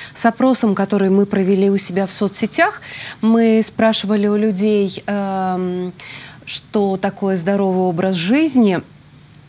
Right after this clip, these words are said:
И вот очень интересно распределилось, <coughs> распределились голоса у нас. Видите, вот полезно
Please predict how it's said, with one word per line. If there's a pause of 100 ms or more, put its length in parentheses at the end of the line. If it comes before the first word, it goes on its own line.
(240)
И
вот
очень
интересно (340)
распределилось, (720)
<coughs>
распределились
голоса
у
нас. (2000)
Видите,
вот
полезно